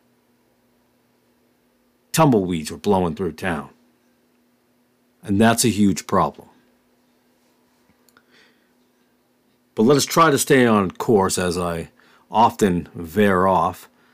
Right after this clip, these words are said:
But your persecution that you think you face now is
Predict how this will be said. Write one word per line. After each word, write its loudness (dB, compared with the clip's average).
But -2
your 4
persecution 2
that 2
you 0
think 0
you 2
face 0
now 0
is -4